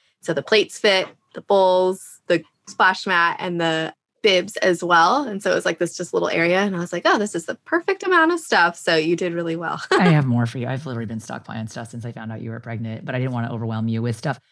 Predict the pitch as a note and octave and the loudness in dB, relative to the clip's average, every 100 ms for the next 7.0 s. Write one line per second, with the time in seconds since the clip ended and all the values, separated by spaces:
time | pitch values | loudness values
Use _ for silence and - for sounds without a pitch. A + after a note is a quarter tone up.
0 | _ - G#3+ C#4+ F#3+ G3 A3+ - A#3+ G3 | _ -4 -2 0 2 4 4 2 0 0
1 | F3+ G3+ F3 E3+ D#3 D#3 - D#3 D3 C#3+ | 2 2 4 4 2 0 0 0 0 0
2 | - D3 C#3 C3 B2+ C#3 C3+ C3 - B2+ | 0 -2 0 -2 -2 -2 -2 -2 -6 -8
3 | - - B2+ C3 - C3+ C3 A#2+ A#2+ C3 | -8 -4 -2 -2 -4 -4 0 0 0 -2
4 | G3+ G3+ D3+ C3+ B2 B2+ D#3 E3 D3+ C3 | 2 2 2 0 0 0 2 2 2 2
5 | B2 A#2+ C#3+ D#3 D3 A#2+ B2 - C#3 - | 0 2 2 4 4 2 0 2 0 0
6 | D#3 D#3+ F#3+ - D3+ B2+ A#2+ D3+ C#3+ C3+ | 2 4 4 4 2 2 2 4 4 2